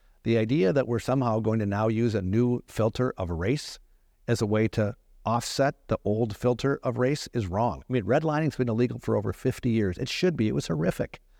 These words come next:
right? All these things that were part of our history should never be forgotten, but never repeated. And a lot of the things that they're talking about is repeating the problems of the past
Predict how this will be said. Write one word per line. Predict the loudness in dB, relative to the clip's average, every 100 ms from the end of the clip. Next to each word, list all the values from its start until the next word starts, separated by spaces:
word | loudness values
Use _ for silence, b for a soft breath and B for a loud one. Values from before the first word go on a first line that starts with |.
| _
right? | -2 0 0
All | -4 -2 0
these | 0 0
things | -2 -2 -2
that | -2
were | -4
part | -2 0
of | 0
our | 0
history | -2 -6 -2 -4 -4 _
should | -12 -2 0 0 0
never | 0 0
be | 0
forgotten, | 0 0 -2 -2 -4 -2
but | -2 0
never | -2 0
repeated. | -2 -2 -2 -2 -4 -12 _ _ _ _
And | -2 0
a |
lot | 0 0
of | 0
the | 0
things | -2 0
that |
they're | -2 0
talking | -2 0 -2
about | -2 -4 -2
is | -2 0
repeating | 0 0 2 2
the | 0
problems | -4 -4 -2 0
of |
the | 0
past | 0 -2 -2 -8